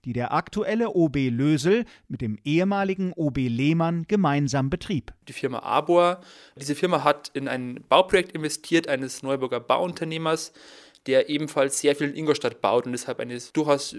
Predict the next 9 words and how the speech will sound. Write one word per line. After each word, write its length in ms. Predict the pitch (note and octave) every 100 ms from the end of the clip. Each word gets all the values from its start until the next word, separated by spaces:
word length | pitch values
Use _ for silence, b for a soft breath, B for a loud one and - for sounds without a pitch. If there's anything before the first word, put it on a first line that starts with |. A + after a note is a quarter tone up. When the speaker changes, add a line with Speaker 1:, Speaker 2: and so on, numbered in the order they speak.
| -
Speaker 2:
enge 200 | C#3 D3
Beziehung 400 | C#3 - D#3+ D3+
zur 120 | C#3+
Stadt 240 | - C#3 -
unterhält. 560 | B2 G#2+ G2 - - _ b b b
Diese 140 | C3+ C#3
Firma 220 | D#3 C#3
wurde 160 | C3
öffentlich. 580 | - - G#3 A#3+ - -